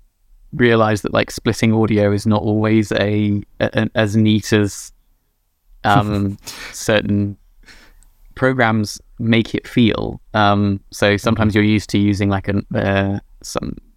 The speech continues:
Speaker 1: some program like Audacity or Audition or any of these audio editing programs, and,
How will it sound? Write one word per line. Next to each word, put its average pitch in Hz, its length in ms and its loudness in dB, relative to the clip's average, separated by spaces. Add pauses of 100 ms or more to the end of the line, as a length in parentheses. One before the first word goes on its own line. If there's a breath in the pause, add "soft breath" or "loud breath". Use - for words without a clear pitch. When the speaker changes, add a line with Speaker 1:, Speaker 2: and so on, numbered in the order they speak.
(240)
Speaker 1:
some 101 300 -4
program 95 320 0
like 101 200 -2
Audacity 95 480 -2
or 95 220 0 (120)
Audition 98 360 -2
or 98 180 -2
any 98 160 0
of 92 60 -4
these - 360 -2 (220)
audio 98 240 0
editing 95 320 -2
programs, 95 460 -2
and, 98 140 -4